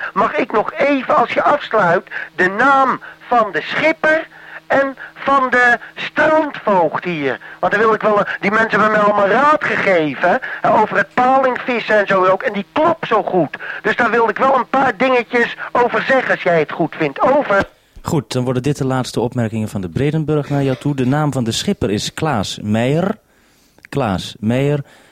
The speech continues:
Speaker 2: En de naam van de land- of strandvoogd is Huizing. Huizing. Vanaf de Bredenburg dus, eh, sterkte. Nou, eigenlijk, eh, pret-, ik vind het een krankzinnige opmerking, sterkte.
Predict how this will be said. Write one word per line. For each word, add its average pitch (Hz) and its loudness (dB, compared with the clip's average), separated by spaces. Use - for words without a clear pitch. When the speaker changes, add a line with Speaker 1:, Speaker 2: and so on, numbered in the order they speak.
Speaker 2:
En 123 0
de 123 2
naam 117 0
van 104 -2
de 87 -2
land- 120 -4
of - -12
strandvoogd 139 -4
is - -4
Huizing. 107 -2
Huizing. 98 -2
Vanaf 151 -2
de 143 -2
Bredenburg 143 0
dus, - -4
eh, 110 -2
sterkte. 143 -4
Nou, 123 -2
eigenlijk, 107 -2
eh, 104 0
pret-, 123 -4
ik - -4
vind 180 0
het 123 -4
een - -16
krankzinnige 151 -2
opmerking, 135 0
sterkte. 104 -4